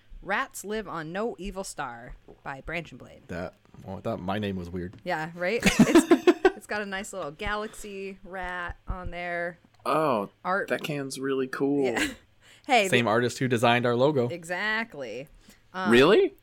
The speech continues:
Speaker 2: Yep.
Speaker 1: Yep.
Speaker 2: Kristen
Speaker 3: Show
Speaker 2: Carroll.
Speaker 3: me, show it again. I wanna see if I can. Oh, that's totally the same style.
Speaker 1: Yeah.
Speaker 2: Yeah.
Speaker 1: She's been doing a lot of
Speaker 3: Hell
Speaker 1: stuff
Speaker 3: yeah.
Speaker 1: like that recently on, uh, on Instagram, so follow her
Speaker 2: She's
Speaker 1: out
Speaker 2: the
Speaker 1: there.
Speaker 2: best.
Speaker 1: Uh, this is a sour ale brewed with blackberry and mango.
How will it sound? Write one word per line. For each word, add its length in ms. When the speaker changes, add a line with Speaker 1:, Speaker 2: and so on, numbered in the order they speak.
Speaker 2:
Yep. 320
Speaker 1:
Yep. 160
Speaker 2:
Kristen 260
Speaker 3:
Show 120
Speaker 2:
Carroll. 100
Speaker 3:
me, 160
show 220
it 80
again. 260
I 40
wanna 160
see 160
if 80
I 80
can. 140
Oh, 140
that's 200
totally 420
the 120
same 240
style. 480
Speaker 1:
Yeah. 180
Speaker 2:
Yeah. 140
Speaker 1:
She's 240
been 100
doing 200
a 60
lot 200
of 60
Speaker 3:
Hell 140
Speaker 1:
stuff 100
Speaker 3:
yeah. 200
Speaker 1:
like 180
that 300
recently 540
on, 220
uh, 340
on 140
Instagram, 640
so 180
follow 300
her 20
Speaker 2:
She's 180
Speaker 1:
out 40
Speaker 2:
the 80
Speaker 1:
there. 140
Speaker 2:
best. 160
Speaker 1:
Uh, 320
this 160
is 100
a 120
sour 380
ale 300
brewed 200
with 240
blackberry 540
and 220
mango. 600